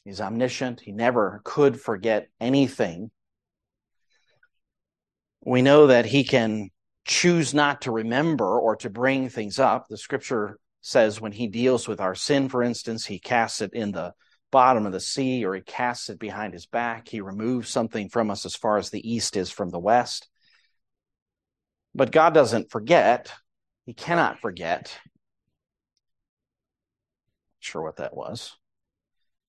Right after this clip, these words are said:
Um, he cannot forget, and because he cannot forget, uh, this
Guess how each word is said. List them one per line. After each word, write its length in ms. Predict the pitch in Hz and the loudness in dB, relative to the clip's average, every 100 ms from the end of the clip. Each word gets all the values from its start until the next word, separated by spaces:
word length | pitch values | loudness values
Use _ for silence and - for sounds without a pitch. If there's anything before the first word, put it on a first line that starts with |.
| _ _ _ _ - | _ _ _ _ -6
Um, 560 | 107 92 92 95 107 - | 0 2 0 -4 -10 -12
he 120 | 135 | -10
cannot 500 | - - 185 185 - | -4 4 6 6 4
forget, 380 | 113 85 92 - | -2 2 2 2
and 100 | 117 | 0
because 360 | 120 120 180 185 | -2 2 2 2
he 100 | 143 | 0
cannot 460 | - 127 95 - | 0 -2 -2 -4
forget, 500 | - 78 82 82 - - _ _ _ _ _ _ _ _ _ - | -6 -6 -4 -4 -4 -20 _ _ _ _ _ _ _ _ _ -2
uh, 420 | 101 101 101 101 _ _ _ _ _ _ _ _ - | 2 2 0 -6 _ _ _ _ _ _ _ _ -4
this 460 | 117 156 - - | 4 4 4 -4